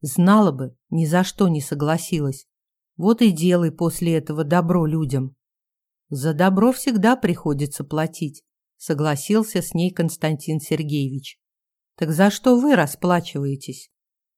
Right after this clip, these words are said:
Кира молчала, глядя в боковое окно, а потом призналась.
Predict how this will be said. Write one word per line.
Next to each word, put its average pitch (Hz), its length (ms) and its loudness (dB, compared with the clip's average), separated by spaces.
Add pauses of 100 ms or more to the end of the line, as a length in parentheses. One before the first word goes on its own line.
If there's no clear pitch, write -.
(220)
Кира 233 320 4
молчала, 151 840 2
глядя 156 500 0
в 170 80 -4
боковое 143 580 -2
окно, 139 420 -6 (460)
а 160 100 -8
потом 175 380 2
призналась. 151 760 0